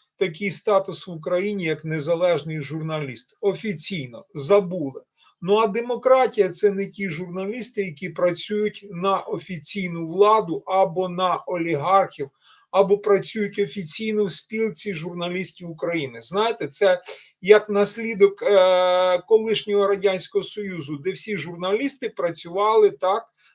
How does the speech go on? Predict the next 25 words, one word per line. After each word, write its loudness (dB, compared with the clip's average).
на -2
К -2
Г 2
Б 6
С -4
С -4
Р. -4
В -10
Україні 0
з'явились -2
незалежні 2
журналісти, -6
їх -8
дуже -2
мало, 0
але 0
вони -4
повинні -6
бути. -8
Тому 2
що 2
незалежний 4
журналіст — -4
це 4
демократія. -2